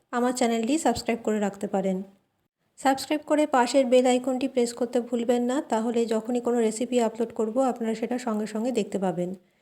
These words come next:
দেখুন উচ্ছেগুলো কিন্তু প্রায় ভাজা হয়ে গেছে, আর এই রকমই কিছুক্ষণ অন্তর অন্তর আমি কিন্তু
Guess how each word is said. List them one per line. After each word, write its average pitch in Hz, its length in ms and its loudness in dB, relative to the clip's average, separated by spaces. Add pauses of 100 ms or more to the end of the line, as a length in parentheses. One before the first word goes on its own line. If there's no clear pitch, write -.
(360)
দেখুন 247 340 0 (420)
উচ্ছেগুলো 262 540 0
কিন্তু 262 320 -2
প্রায় 233 360 2
ভাজা 214 360 0
হয়ে 196 260 2
গেছে, 196 320 0 (560)
আর 208 200 0
এই 247 160 6
রকমই 294 340 2
কিছুক্ষণ 269 540 -4
অন্তর 233 280 0
অন্তর 233 360 0
আমি 226 240 4
কিন্তু 233 320 0